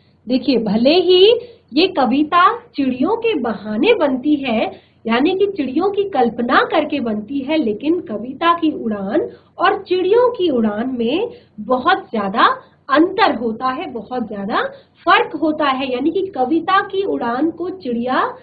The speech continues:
नहीं समझ सकती, चिड़िया नहीं जान सकती कि कविता की उड़ान क्या है। भीतर, बाहर भीतर, इस घर उस घर, वो अंतर क्या है? वो अंतर यह है कि जब चिड़िया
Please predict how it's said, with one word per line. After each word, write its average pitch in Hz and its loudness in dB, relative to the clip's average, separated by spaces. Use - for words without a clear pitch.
नहीं 349 4
समझ 415 0
सकती, 392 2
चिड़िया 330 2
नहीं 330 4
जान 294 2
सकती 302 -4
कि 381 -4
कविता 277 -2
की 294 -6
उड़ान 262 0
क्या 330 6
है। 294 2
भीतर, 370 0
बाहर 285 4
भीतर, 311 -2
इस 508 2
घर 247 2
उस 453 -6
घर, 214 0
वो 285 0
अंतर 339 4
क्या 370 4
है? 370 4
वो 247 6
अंतर 294 6
यह 240 4
है 381 6
कि 359 0
जब 233 4
चिड़िया 220 2